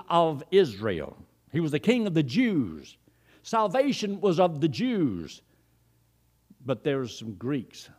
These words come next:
that wanted to know. And believe it or not, the rest of this chapter, I believe, has a lot to do with not just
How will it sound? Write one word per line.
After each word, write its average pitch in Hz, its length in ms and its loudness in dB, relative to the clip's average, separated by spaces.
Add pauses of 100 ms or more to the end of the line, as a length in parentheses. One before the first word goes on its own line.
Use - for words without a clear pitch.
(200)
that 104 180 -10
wanted 110 320 -8
to 98 80 -10
know. 98 300 -6 (680)
And 151 140 0
believe 220 300 0
it 180 60 -2
or 165 60 0
not, 147 340 -4
the 120 80 0
rest 151 420 -2
of 127 140 -12
this 139 160 -8
chapter, - 420 -14
I 139 120 -2
believe, 127 360 -2
has 117 240 -6
a 98 40 -4
lot 120 360 -6
to 104 80 -10
do 80 560 0 (720)
with 127 160 -4
not 156 240 -4
just 156 280 -4